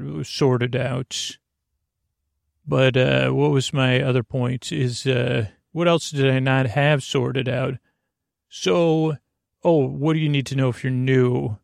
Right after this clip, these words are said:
Uh, that's different about the show. This is a podcast you don't really listen to. You don't have to listen. You could just kind of barely listen if you want. You could lie there.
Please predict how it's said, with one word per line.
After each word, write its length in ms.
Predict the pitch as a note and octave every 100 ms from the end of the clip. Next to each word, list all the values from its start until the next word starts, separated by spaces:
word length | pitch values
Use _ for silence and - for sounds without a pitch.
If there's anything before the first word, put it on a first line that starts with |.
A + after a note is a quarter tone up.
| _ _ _ _ _ -
Uh, 420 | B2+ B2+ B2+ A#2+
that's 280 | A#2+ C3 -
different 380 | C#3 C3+ B2 B2
about 100 | B2
the 100 | C3+
show. 240 | - C#3
This 260 | C#3+ D#3 G3+
is 40 |
a 80 | B3+
podcast 520 | - A3+ G3+ G#3+ E3+
you 60 | F3+
don't 120 | F3+
really 180 | F3+ D#3+
listen 400 | C3+ F3 - C3+
to. 220 | B2+ B2
You 100 | B2
don't 180 | C#3+ F#3+
have 320 | C#3+ F3 -
to 100 | -
listen. 640 | B2 B2+ - - A#2+ A#2+ G#2 _ _ _
You 160 | - F3
could 140 | F#3
just 220 | C#3+ D3+ -
kind 240 | D#3+ D3+
of 160 | C3+ A#2+
barely 520 | C#3+ D#3 D#3+ C#3 C3
listen 380 | B2+ C3 - C3+
if 140 | -
you 100 | C#3
want. 360 | C3+ C3+ C#3 D3
You 100 | F3+
could 180 | A3+ D3
lie 320 | C#3+ C#3+ C#3+
there. 440 | C3+ C3+ C#3 C#3